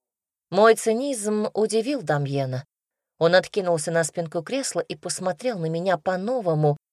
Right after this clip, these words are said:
будто впервые видел. «Я была не одна, а с Элизабет Темняк», уточнила я и на всякий случай добавила,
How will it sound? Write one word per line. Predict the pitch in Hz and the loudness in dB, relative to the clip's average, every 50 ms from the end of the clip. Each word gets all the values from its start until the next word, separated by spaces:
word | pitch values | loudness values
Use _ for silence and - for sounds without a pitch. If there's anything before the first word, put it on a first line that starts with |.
| _ - | _ -6
будто | 160 151 147 196 262 277 - _ - 247 233 | -4 0 2 2 2 0 0 _ 2 2 2
впервые | - - - - 196 190 180 202 226 220 208 196 | 2 0 -4 -4 -4 -2 -2 -4 -4 -6 -6 -8
видел. | 175 170 151 139 127 - 127 120 - _ _ _ _ _ _ _ _ _ _ _ _ _ _ _ _ _ _ - | -8 -8 -8 -8 -8 -10 -12 -14 -16 _ _ _ _ _ _ _ _ _ _ _ _ _ _ _ _ _ _ -6
«Я | 165 160 151 196 240 269 262 | -4 0 4 6 6 6 6
была | 214 220 196 175 170 160 160 | 4 4 4 6 6 4 4
не | 165 175 185 208 220 | 2 0 0 -2 -2
одна, | 220 226 220 _ - 180 170 151 139 139 139 - _ _ _ - | -2 -4 -6 _ -8 -6 -4 -4 -4 -4 -6 -12 _ _ _ 2
а | - 160 | 2 2
с | 156 - 190 | 2 2 -2
Элизабет | 196 233 294 277 240 220 175 190 180 - - | 0 0 0 0 0 0 2 0 -2 -4 -4
Темняк», | - - 254 247 233 208 175 160 147 131 143 - - - _ _ _ _ _ _ _ _ _ - | -4 -4 -4 -2 -2 -4 -2 -2 -2 -2 -4 -8 -16 -20 _ _ _ _ _ _ _ _ _ -4
уточнила | 170 160 170 170 160 - - 226 262 269 233 175 | 0 6 6 6 6 6 -2 -6 -6 -6 -6 -6
я | 147 139 131 131 - _ _ _ _ _ - | -6 -6 -8 -10 -12 _ _ _ _ _ -4
и | 160 165 | 0 2
на | 180 190 | 2 2
всякий | 185 - - 254 - - 196 | 2 2 0 0 0 -2 -10
случай | - - 240 262 254 - - - 196 185 175 - | -8 -6 -6 -6 -4 -6 -6 -6 -6 -6 -6 -2
добавила, | 151 202 214 196 202 175 156 139 135 131 135 127 | -2 -2 0 0 0 0 0 0 -2 -2 -4 -6